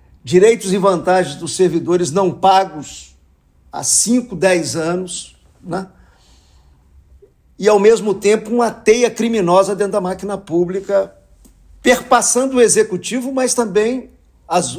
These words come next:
as outras instituições e poderes, né? Que caracterizam o crime organizado. Então, assim, é, eu acho que,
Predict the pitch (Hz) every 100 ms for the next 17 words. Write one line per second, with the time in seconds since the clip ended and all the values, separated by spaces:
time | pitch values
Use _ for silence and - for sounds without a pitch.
0 | 190 190 165 160 208 214 180 185 - 190
1 | - 170 180 190 - 220 156 135 123 -
2 | - 143 175 - - _ _ _ _ _
3 | - - 175 170 160 165 180 175 175 175
4 | 170 185 190 - 131 - - - - 185
5 | 196 - 160 139 - _ _ _ _ _
6 | _ _ 135 143 143 139 - 65 - -
7 | _ _ _ _ 165 160 165 175 - 190
8 | - 185 175 175